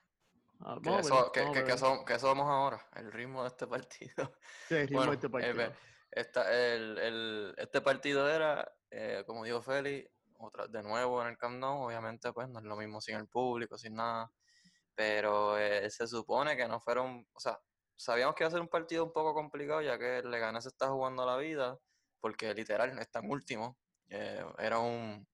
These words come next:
Speaker 2: un partido entre el primero de la liga y el último de la liga, y
Speaker 1: Sí.
Speaker 2: el Leganés salió,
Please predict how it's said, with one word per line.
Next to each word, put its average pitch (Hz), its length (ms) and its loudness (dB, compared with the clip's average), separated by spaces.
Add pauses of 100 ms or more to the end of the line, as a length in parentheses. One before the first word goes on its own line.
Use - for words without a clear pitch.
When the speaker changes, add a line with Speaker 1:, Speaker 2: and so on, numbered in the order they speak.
Speaker 2:
un 127 160 -6
partido 123 360 2
entre 120 200 -4
el - 60 -10
primero 120 600 0
de 117 80 2
la 113 100 2
liga 123 240 -2
y 120 40 0
el 110 140 -2
último 131 380 -6
de 127 60 0
la 123 80 0
liga, 127 320 -8 (920)
y 117 200 -4
Speaker 1:
Sí. 113 80 2
Speaker 2:
el 107 120 0
Leganés 107 380 2
salió, 120 840 6